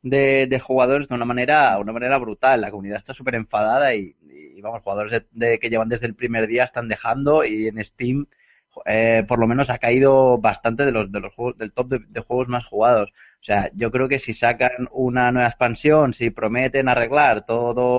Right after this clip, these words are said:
los problemas que están, eh, causando los últimos parches, pues yo creo que revitalizaría un poquito el juego y esos récords no, de ventas no se quedarían, no se quedarían en nada.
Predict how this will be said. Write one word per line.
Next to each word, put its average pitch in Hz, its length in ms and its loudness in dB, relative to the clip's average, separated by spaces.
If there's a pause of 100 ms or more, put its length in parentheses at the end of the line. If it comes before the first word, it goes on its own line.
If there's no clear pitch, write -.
(140)
los 123 120 -4
problemas 127 380 0
que 110 100 -12
están, 120 720 0 (360)
eh, 123 400 2
causando 120 360 0
los 107 100 -4
últimos 120 240 -6
parches, 147 420 -2 (240)
pues 104 160 -8
yo 113 100 -2
creo 123 240 -2
que 135 260 0
revitalizaría 104 680 -4
un 123 60 -6
poquito 127 420 -4 (120)
el 120 100 2
juego 131 400 2
y 107 140 -2
esos 117 220 0
récords 135 480 -2
no, 120 400 -6
de 120 120 -2
ventas 127 360 0
no 151 120 -2
se 127 100 -10
quedarían, 101 840 -4
no 101 60 -20
se 104 80 -20
quedarían 104 380 -6
en 95 100 -16
nada. 113 300 -4